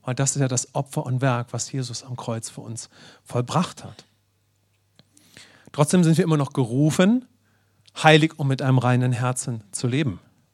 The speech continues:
Aber wir sind im neuen Bund und bedeckt mit seinem Blut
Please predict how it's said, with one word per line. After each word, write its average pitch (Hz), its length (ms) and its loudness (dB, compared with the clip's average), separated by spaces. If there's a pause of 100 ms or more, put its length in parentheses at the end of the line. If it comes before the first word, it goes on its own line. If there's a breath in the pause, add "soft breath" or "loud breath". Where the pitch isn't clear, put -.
(1000 soft breath)
Aber 127 260 2
wir 135 60 0
sind 135 240 2
im 120 160 0
neuen 143 320 4
Bund 131 440 0 (220)
und 123 140 -10
bedeckt - 400 -8
mit 143 140 -2
seinem 131 300 2
Blut 117 460 -4